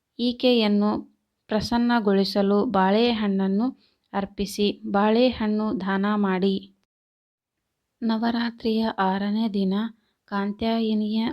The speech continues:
ಆರಾಧನೆ ಮಾಡಲಾಗುತ್ತದೆ. ಅದು ಜೇನುತುಪ್ಪವನ್ನು ತಾಯಿಗೆ ಅರ್ಪಣೆ ಮಾಡಬೇಕು. ದೇವಿಯ ಏಳನೇ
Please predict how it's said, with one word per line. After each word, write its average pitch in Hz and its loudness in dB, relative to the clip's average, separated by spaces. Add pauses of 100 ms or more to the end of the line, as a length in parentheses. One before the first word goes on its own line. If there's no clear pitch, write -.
(120)
ಆರಾಧನೆ 190 0 (500)
ಮಾಡಲಾಗುತ್ತದೆ. 196 -2 (160)
ಅದು 220 0
ಜೇನುತುಪ್ಪವನ್ನು 208 -2 (440)
ತಾಯಿಗೆ 226 0
ಅರ್ಪಣೆ 196 -2
ಮಾಡಬೇಕು. 202 -2 (600)
ದೇವಿಯ 240 2 (720)
ಏಳನೇ 226 0